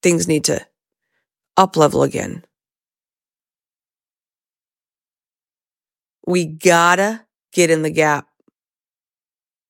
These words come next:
in order to hit the point of no return, in order to lead a life of big, of dream, of impossible.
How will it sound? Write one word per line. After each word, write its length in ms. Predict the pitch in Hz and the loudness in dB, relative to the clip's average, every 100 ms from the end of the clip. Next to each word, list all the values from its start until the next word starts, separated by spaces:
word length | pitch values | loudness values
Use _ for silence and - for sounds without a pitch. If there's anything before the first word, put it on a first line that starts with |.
| _ | _
in 140 | 156 160 | -4 2
order 260 | 160 165 | 2 2
to 160 | 165 160 | 0 -2
hit 160 | 165 | -2
the 80 | 170 | -2
point 240 | - 160 156 | -6 -4 -2
of 80 | |
no 100 | 151 | -2
return, 580 | 147 143 - 147 143 160 _ _ _ _ _ _ _ _ _ - | -2 -4 -6 -8 -8 -10 _ _ _ _ _ _ _ _ _ -4
in 140 | 180 - | -2 2
order 280 | 190 190 185 | 4 4 2
to 140 | 185 | -2
lead 220 | 156 156 | -2 0
a 60 | 156 | 2
life 540 | 165 151 190 - - _ _ _ _ _ _ _ _ _ _ _ _ _ - | 2 2 -2 -10 -16 _ _ _ _ _ _ _ _ _ _ _ _ _ 0
of 200 | 160 143 | 0 2
big, 400 | 156 120 - - _ _ _ _ _ _ _ _ _ - | 0 0 -4 -20 _ _ _ _ _ _ _ _ _ 0
of 360 | 165 156 - _ - | 0 0 -12 _ -12
dream, 600 | 156 160 156 139 131 170 _ _ _ _ _ _ - | -4 0 0 -2 -6 -10 _ _ _ _ _ _ -4
of 160 | 170 | 0
impossible. 960 | 180 170 - 156 160 - 139 135 156 | 0 0 -2 0 0 -2 -2 -4 -8